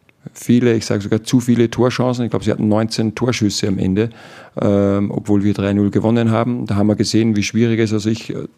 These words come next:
auch ist, diese Robustheit zu verteidigen. Hinten raus, dann haben wir noch mal zweimal nachgelegt. Äh, Aurelio sein erstes Tor, äh, erzielt, ähm, und, äh, aber es wird einfach, ähm, so wie, wie das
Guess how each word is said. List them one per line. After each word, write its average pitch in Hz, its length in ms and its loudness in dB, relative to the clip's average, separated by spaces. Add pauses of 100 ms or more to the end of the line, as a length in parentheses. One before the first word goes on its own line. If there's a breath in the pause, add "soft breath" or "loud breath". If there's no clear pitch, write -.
(120)
auch 104 240 -2
ist, 113 340 -2
diese 110 400 4 (540 loud breath)
Robustheit 117 560 2
zu 104 120 0
verteidigen. 127 720 0
Hinten 127 340 2
raus, 113 340 0
dann 110 140 0
haben 110 120 0
wir 113 60 2
noch 107 140 -2
mal 107 140 -2
zweimal 107 340 2
nachgelegt. 117 720 0 (400 loud breath)
Äh, - 60 -4
Aurelio 107 720 0
sein 107 180 -2
erstes 123 360 -2
Tor, 113 280 -2 (440 loud breath)
äh, 110 220 -2
erzielt, 120 540 0
ähm, 107 480 0
und, 104 540 -2
äh, 101 420 0 (480 loud breath)
aber 98 760 0 (480)
es - 240 -10
wird 110 140 0
einfach, 113 360 -2
ähm, 107 340 -6
so 101 200 -8
wie, 107 360 -2
wie 104 120 -2
das 107 260 -4